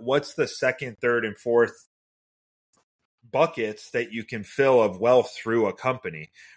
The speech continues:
right? Because if I'm gonna be building someone else's company, like, most people are entrepreneur, or, like, intrapreneurs.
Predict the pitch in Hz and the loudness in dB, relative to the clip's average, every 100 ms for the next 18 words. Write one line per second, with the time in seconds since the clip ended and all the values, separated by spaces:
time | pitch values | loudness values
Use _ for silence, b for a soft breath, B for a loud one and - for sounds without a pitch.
0 | - 123 127 127 131 110 151 175 180 151 | -2 -2 -2 -6 -10 -4 -2 -2 -2 -4
1 | 123 123 139 127 117 - 120 117 117 107 | 0 2 2 2 -4 -4 -2 -2 -4 -4
2 | 95 - 156 156 104 92 - B B B | -8 -2 -2 -2 -4 -6 -8 B B B
3 | B 127 123 180 196 220 196 156 120 127 | B -2 0 0 -2 -4 0 0 2 -4
4 | 135 - 151 147 - 131 117 - 147 156 | -4 -6 -6 -6 -4 0 0 0 -6 -4
5 | 151 139 151 160 165 175 - | -6 -4 -2 0 0 -2 -6